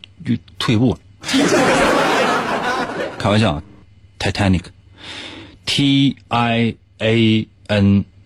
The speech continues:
I C，Titanic，啊，这个也叫那个铁达尼号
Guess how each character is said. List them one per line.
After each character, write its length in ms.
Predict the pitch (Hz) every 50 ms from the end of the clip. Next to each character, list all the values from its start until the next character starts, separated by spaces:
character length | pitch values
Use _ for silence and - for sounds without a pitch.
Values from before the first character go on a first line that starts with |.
| _ _
I 180 | - 98 98 92
C，Titanic， 1000 | - - - 90 87 85 - - - - - - - 90 - 85 85 78 78 - - - - - - - _ - - - - - -
啊， 240 | - - - - - - - - _ - -
这 100 | - 101
个 400 | 82 85 82 82 80 73 - - - - _ - - - - -
也 160 | 107 95 85
叫 320 | - 135 135 123 110 92
那 160 | 92 92 82
个 580 | 76 - - 85 78 76 73 62 60 - - - -
铁 120 | - 98
达 140 | 87 90 104
尼 160 | 107 95 98
号 240 | 92 - 104 - -